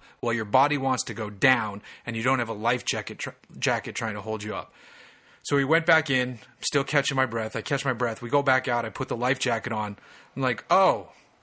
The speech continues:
yeah, this is how it's supposed to be." You can just lay back, hold, I mean, talk about fucking stupid. It was,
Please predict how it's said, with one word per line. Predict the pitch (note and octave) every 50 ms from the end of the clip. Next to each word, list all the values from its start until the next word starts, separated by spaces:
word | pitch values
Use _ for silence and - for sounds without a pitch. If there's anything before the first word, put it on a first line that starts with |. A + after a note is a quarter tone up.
| _ _ _ _ _ -
yeah, | C3 C#3+ D3 C3+
this | B2 D#3+ E3 -
is | D#3+ C#3+ -
how | D#3 C3+ B2
it's | A#2+ - -
supposed | - C3+ B2+ A#2+ -
to | - G#2+
be." | G#2+
You | G#2 A2
can | A#2+
just | C#3 C#3 - A#2
lay | A2+ A#2 B2 C3+ D3
back, | B2 A#2 A2+ G#2+ G#2 G#2+ - - - _ _ - - - - _ _ -
hold, | - - D3 D3 D3
I | - C#3
mean, | C#3 C3 B2 A#2 A2 - - _ - - - -
talk | - - C#3 C#3+ D3 C#3
about | B2+ A#2+ G#2+ G2+ - - - _ _ -
fucking | - B2 - - A2 G2+
stupid. | - - - - B2+ A2+ - - G2+ F#2
It | - E3+
was, | A#3 B3+ G3 D#3 -